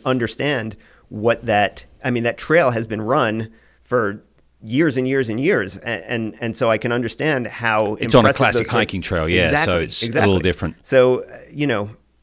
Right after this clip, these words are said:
Speaker 1: that's a little different from, right, uh, you know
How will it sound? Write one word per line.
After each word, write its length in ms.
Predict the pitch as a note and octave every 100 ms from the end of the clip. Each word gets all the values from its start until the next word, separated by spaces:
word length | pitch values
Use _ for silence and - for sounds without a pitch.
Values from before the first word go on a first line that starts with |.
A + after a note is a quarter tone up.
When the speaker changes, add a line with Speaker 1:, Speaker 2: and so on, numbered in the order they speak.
| _ _ -
Speaker 1:
that's 200 | C3 C#3
a 20 |
little 160 | D3+ D3
different 320 | D#3 D#3 D#3
from, 560 | D#3 D#3 D#3 D#3 D#3 - _
right, 280 | D3 F3+ D#2 -
uh, 120 | G#2+
you 180 | F2 A2
know 180 | G#2